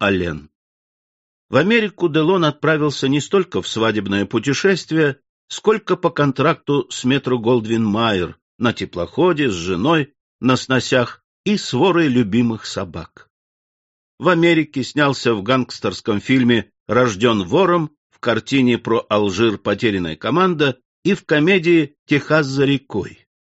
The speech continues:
Большого успеха не было, но тридцатипятилетний Делон не расстроился и объяснил это тем, что в таком возрасте там не предлагают значительных ролей.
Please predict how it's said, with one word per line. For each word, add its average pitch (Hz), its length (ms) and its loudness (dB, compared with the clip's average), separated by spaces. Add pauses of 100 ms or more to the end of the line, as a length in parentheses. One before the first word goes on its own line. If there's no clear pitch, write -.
(220)
Большого 175 420 0
успеха 127 440 -2
не 101 240 0
было, 92 340 -2 (280)
но 127 200 2
тридцатипятилетний 127 1160 -2
Делон 123 480 0 (160)
не 156 120 0
расстроился 160 800 0
и 123 200 -2
объяснил 135 580 0
это 151 200 0
тем, 180 200 0
что 147 320 -2 (180)
в - 80 -20
таком 185 360 0
возрасте 151 560 0
там 147 360 0
не 147 100 2
предлагают 143 800 0 (200)
значительных 107 800 -2
ролей. 85 500 -6